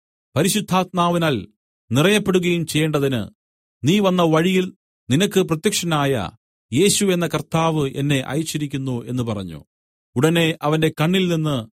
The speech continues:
ചെതുമ്പൽ പോലെ വീണു. അവന് കാഴ്ച ലഭിച്ചു. അവൻ എഴുന്നേറ്റ് സ്നാനം ഏൽക്കുകയും ആഹാരം കഴിച്ച്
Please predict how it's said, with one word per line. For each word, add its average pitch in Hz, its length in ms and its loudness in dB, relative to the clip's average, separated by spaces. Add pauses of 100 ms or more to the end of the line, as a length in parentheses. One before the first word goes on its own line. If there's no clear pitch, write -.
(340)
ചെതുമ്പൽ 190 340 4
പോലെ 156 340 2
വീണു. 104 420 -4 (380)
അവന് 139 260 0 (100)
കാഴ്ച 160 240 0
ലഭിച്ചു. 131 460 -4 (520)
അവൻ 165 220 4
എഴുന്നേറ്റ് 185 380 2
സ്നാനം 190 460 2
ഏൽക്കുകയും 143 640 -2 (460)
ആഹാരം 175 400 2
കഴിച്ച് 160 520 -2